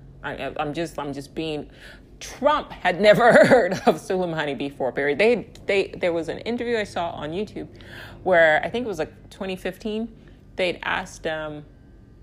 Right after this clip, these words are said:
"Do you know who Soleimani is?" And he was like, "Yeah, yeah, yeah. Um, but, uh, just refresh my memory." Do you hear, do you hear the helicopters?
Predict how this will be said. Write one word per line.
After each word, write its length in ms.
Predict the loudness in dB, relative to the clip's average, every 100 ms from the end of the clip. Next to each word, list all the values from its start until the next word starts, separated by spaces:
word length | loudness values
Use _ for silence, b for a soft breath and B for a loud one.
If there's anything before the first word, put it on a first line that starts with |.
| -20 -8
"Do 80 | -4
you 140 | -2
know 140 | -2 -4
who 140 | -6
Soleimani 540 | -6 -6 -6 -8 -6
is?" 160 | -8 -8
And 160 | -10 -8
he 180 | -8
was 100 | -6
like, 120 | -4 -2
"Yeah, 140 | 0
yeah, 340 | 0 0 -4 -8
yeah. 380 | -8 -6 -6 -6
Um, 240 | -8 -12
but, 680 | -4 -2 0 -2 -6 -12 -14
uh, 480 | -8 -6 -6 -6 -12 -16 -20 B B B -20 -8
just 220 | -6 -4
refresh 360 | -6 -2 -2 -2
my 80 | -6
memory." 220 | -6 -6
Do 60 | -8
you 80 |
hear, 220 | -6 -8 -8
do 160 | -10
you 60 | -8
hear 140 | -6
the 80 | -6
helicopters? 580 | -6 -8 -10 -12 -14